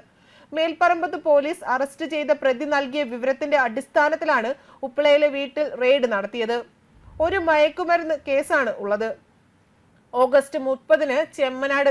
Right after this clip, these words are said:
ഗ്രാമപഞ്ചായത്തിലെ കളനാടിന് സമീപം കൈനോർത്ത് വാഹന പരിശോധനയ്ക്കിടെയാണ് നാൽപത്തിയൊൻപത് ദശാംശം മുപ്പത്തിമൂന്ന്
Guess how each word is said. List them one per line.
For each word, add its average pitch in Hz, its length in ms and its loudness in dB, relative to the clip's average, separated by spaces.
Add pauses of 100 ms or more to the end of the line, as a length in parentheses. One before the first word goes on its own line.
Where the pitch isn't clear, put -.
ഗ്രാമപഞ്ചായത്തിലെ 269 1040 0 (480)
കളനാടിന് 320 680 4
സമീപം 277 520 -2 (580)
കൈനോർത്ത് 330 640 2
വാഹന 285 400 4
പരിശോധനയ്ക്കിടെയാണ് 285 1120 2 (160)
നാൽപത്തിയൊൻപത് 269 720 -2 (120)
ദശാംശം 285 500 -4
മുപ്പത്തിമൂന്ന് 277 640 -4